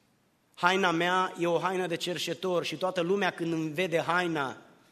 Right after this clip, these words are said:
mă identifică ca pe un cerșetor, pentru că am o vestimentație, un miros, o atitudine, un comportament, o valoare de sine de cerșetor. Oamenii mă disprețuiesc,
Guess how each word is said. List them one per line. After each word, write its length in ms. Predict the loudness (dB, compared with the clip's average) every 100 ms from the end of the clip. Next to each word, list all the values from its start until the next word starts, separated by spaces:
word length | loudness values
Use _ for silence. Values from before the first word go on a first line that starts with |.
| _ _ _ _ _ _ _ -20 _ -10
mă 200 | 0 4
identifică 680 | 4 4 2 0 -2 0 0
ca 160 | 0
pe 120 | 0 -2
un 140 | -2
cerșetor, 680 | -2 -2 -2 -4 0 0 0
pentru 280 | -2 -4 0
că 100 | 2
am 180 | 2
o 80 | 0
vestimentație, 1000 | -2 -2 -2 0 -2 0 0 2 -2 -2
un 200 | -2 -2
miros, 420 | -2 -2 -2 -2
o 100 | 0
atitudine, 640 | -2 -2 -8 -8 -6 -6 -6
un 140 | -6
comportament, 840 | -6 -6 -6 -6 -4 -4 -4 -6 -10 -18 -14
o 100 | -6
valoare 380 | 0 2 4 2
de 120 | 0
sine 340 | 0 0 0 -2
de 100 | -4
cerșetor. 800 | -4 -6 -8 -10 -12 -14 -16 -20 _ _ _ _ _ _ _ _ _ _ _ _ _ _ _ _
Oamenii 300 | -2 2 4
mă 100 | 4
disprețuiesc, 1000 | 2 0 0 -4 -2 -2 -2 -2 -4